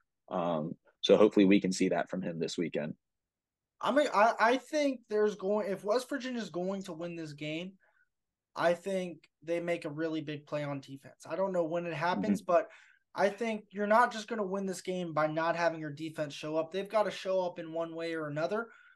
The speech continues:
Speaker 2: Um, and I, I do think that they can have success. I just think that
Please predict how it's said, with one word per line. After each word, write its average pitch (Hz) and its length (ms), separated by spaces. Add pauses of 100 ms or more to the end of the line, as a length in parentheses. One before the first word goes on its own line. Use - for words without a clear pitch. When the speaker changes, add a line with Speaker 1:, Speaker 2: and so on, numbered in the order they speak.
(180)
Speaker 2:
Um, 147 380 (240)
and 185 180
I, 185 360 (140)
I 214 160
do 269 220
think 262 240
that 226 140
they 214 140
can 214 160
have 196 240
success. 180 600 (440)
I 175 120
just 185 200
think 190 180
that 170 200